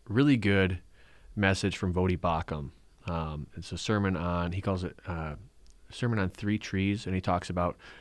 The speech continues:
um, three ways that we can, of course, um, exemplify, uh, God's attributes in what we do, how we work. Um, you know, th-, does it point towards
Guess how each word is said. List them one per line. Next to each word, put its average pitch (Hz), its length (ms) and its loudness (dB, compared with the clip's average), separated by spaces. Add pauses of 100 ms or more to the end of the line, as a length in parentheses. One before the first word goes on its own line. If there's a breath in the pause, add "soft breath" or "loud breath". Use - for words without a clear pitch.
(300 loud breath)
um, 80 380 -2 (100)
three 131 180 4
ways 104 380 6
that 95 160 0
we 95 160 2
can, 90 280 0
of 85 100 -2
course, - 540 -6
um, 82 460 -10 (680)
exemplify, 90 720 -2 (600)
uh, 78 300 -14 (640)
God's 87 560 -2 (840)
attributes 85 640 -6
in 82 300 -4 (100)
what 101 240 0
we 90 160 -4
do, 82 280 -4
how 85 140 -4
we 82 140 -4
work. 78 400 -10 (680 loud breath)
Um, 80 380 -4
you 87 80 -4
know, 76 200 -8 (420)
th-, 78 140 -8
does 90 140 -2
it - 120 -8
point 92 280 -2
towards 85 640 -6